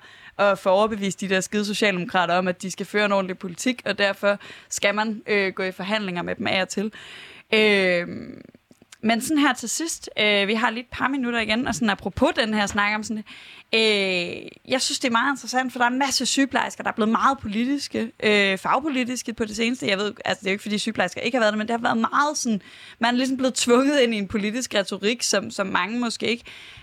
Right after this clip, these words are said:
øh, til hverdag bruger så meget tid på. Har du generelt sådan,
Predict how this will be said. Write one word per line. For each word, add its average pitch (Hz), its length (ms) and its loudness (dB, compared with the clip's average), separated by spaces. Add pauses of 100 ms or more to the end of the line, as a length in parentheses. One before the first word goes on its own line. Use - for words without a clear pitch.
(140)
øh, 185 400 4
til - 160 -8
hverdag 233 380 2
bruger 214 220 -2
så 233 100 -6
meget 208 240 2
tid 269 220 -4
på. 220 240 -4 (440)
Har 220 120 0
du 247 160 -4
generelt 254 540 2
sådan, 208 460 0